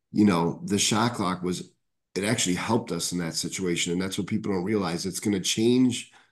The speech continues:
the end of games 'cause you gotta dig in, you gotta get stops. And if you do, you get the ball back. You can't just burn out the clock. You know, I walked out of the state championship game last year, you know, um,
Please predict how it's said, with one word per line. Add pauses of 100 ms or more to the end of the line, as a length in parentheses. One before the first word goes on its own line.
(120)
the
end
of
games
'cause
you
gotta (140)
dig
in,
you
gotta
get
stops. (240)
And
if
you
do,
you
get
the
ball
back.
You
can't
just
burn
out
the
clock. (480)
You
know,
I
walked
out
of
the
state
championship
game
last
year,
you
know, (320)
um,